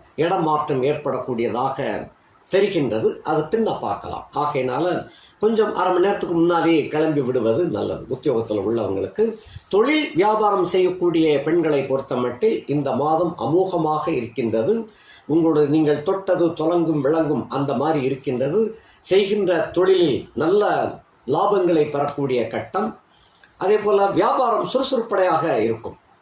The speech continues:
உங்களுடைய வியாபாரத்துல வந்து ஒரு ஒன்றுக்கு பன்மடங்காக யோகத்தை கொண்டு வந்து சேர்க்கும். தொழிலாளர்கள் பிரச்சனை இந்த மாதத்தில் ஓய்ந்துவிடும்.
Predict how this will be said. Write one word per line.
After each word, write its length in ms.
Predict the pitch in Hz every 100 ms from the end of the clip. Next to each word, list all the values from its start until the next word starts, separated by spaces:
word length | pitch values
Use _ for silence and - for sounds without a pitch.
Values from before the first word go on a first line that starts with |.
| _
உங்களுடைய 480 | 131 131 131 120 143
வியாபாரத்துல 580 | 165 160 147 - 127 127
வந்து 560 | 123 139 190 151 - - - -
ஒரு 300 | 131 165 127
ஒன்றுக்கு 560 | 165 175 160 - 196 196
பன்மடங்காக 760 | 156 160 160 160 160 180 175
யோகத்தை 520 | 156 147 143 147 135
கொண்டு 260 | 127 147 139
வந்து 240 | 123 113
சேர்க்கும். 560 | 113 135 139 - 196 196
தொழிலாளர்கள் 640 | - 170 202 185 165 147 143
பிரச்சனை 440 | 139 147 - 160
இந்த 180 | 139 123
மாதத்தில் 640 | 113 147 127 - 127 95
ஓய்ந்துவிடும். 580 | 135 147 127 117 185 220